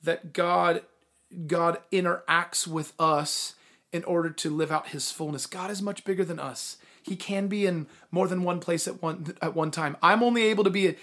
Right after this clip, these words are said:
in one place at one time, but God is not. And so God lowered himself, became death for us, became the example for us, and then was, uh, fully exalted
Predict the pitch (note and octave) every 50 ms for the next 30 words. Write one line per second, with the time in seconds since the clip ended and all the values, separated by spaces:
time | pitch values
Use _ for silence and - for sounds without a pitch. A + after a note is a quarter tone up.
0 | - - _ - F3+ F#3 F#3 F#3+ G3 G#3 G#3 - G3+ F#3+ F3+ F3+ F3+ - - -
1 | - - - _ _ - E3+ - F#3 E3 E3+ E3 E3+ F3 D#3+ E3 E3 D#3+ D#3 D3+
2 | D3 C#3+ - - _ _ _ D#3 E3+ E3+ F3 D3+ D#3+ F3+ F3+ F3+ F3+ F3+ F3+ F3
3 | F3 E3 C#3+ C3 C#3 C3+ C#3 D#3+ - - D#3+ D#3 D3+ - E3+ D#3+ D3+ C#3+ C#3+ -
4 | - _ _ _ D#3+ E3 E3+ E3 E3 E3 F3 F3+ F#3 F#3 F#3+ F#3+ F#3+ F#3+ F3+ E3+
5 | - F3+ D#3+ D#3 D#3 D3+ D3+ - - - D#3+ - - E3 D3+ D3 C#3 B2+ - E3+
6 | E3+ E3+ E3+ E3+ - - _ _ - - E3+ D#3+ D#3 D3 D3 C#3+ - - D#3 -
7 | D#3+ D3+ C#3+ C#3 C3+ B2+ B2 B2+ D3 D3+ E3 E3+ E3+ E3+ D#3 - E3 D#3+ D3 C#3
8 | C3+ - - _ - - - _ _ _ - D3+ D3+ D3 D3 D3 C#3 C#3 D3+ D3
9 | C#3+ C#3 C3+ - - - - D#3 C#3 C3 B2+ - - - F#3 F#3 F#3 F#3 F3 E3+
10 | F3+ - E3 D3+ B2+ B2 C#3+ D3 D3 D3 D3 D#3 D3 C#3 C3+ B2+